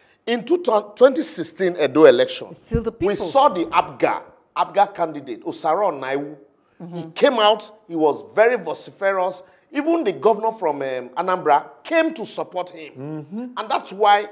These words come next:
Speaker 1: he could come a distant third. After the election, he went to sleep.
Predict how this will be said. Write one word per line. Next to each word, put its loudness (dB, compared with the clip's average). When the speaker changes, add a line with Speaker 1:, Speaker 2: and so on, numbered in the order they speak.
Speaker 1:
he -14
could -12
come -4
a -10
distant -12
third. -10
After 2
the 0
election, -2
he -10
went -4
to -18
sleep. -20